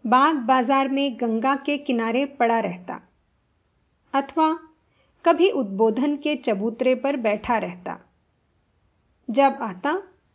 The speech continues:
दोपहर में चबूतरे पर बैठकर थोड़ा बहुत खाकर जाता। इस प्रकार कुछ दिन बीतने पर उसे तरह-तरह से समझा बुझाकर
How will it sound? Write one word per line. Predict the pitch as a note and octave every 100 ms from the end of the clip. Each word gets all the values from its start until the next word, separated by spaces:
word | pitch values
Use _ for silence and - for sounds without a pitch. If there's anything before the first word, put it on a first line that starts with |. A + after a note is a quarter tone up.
| _ _ _ _ _ _
दोपहर | C4+ F4 F4 D4 D#4
में | D4 D#4+ F#4 G4 - -
चबूतरे | C4+ A3 C4 - C4+
पर | C4+ C4
बैठकर | A3 G3 F#3+ - D4+ G4 - _ _ _ _ _ _ _ -
थोड़ा | E4 F4+
बहुत | D4+ C4 D#4 D#4 -
खाकर | D4 C#4+ C#4+ A#3+
जाता। | F#3+ E3 - - _ _ _ _ _ _ _ _ _ _ _ _ _ _ _ _ _
इस | F4+ F4
प्रकार | - F4 E4 E4+ E4+ - _
कुछ | F#4 F4+
दिन | C4+ E4 D#4
बीतने | A#3+ B3 - C4
पर | A#3+ C4 D#4+ - _ _ _ _ _
उसे | C#4+ C#4+ F4
तरह-तरह | F4 - A3+ B3+ D#4 A#3 A#3+ C4+
से | C4+ C#4+
समझा | C4+ A3+ G#3+ G3 A#3
बुझाकर | G#3+ F#3+ F3+ F#3+ F3+ C4+ F4+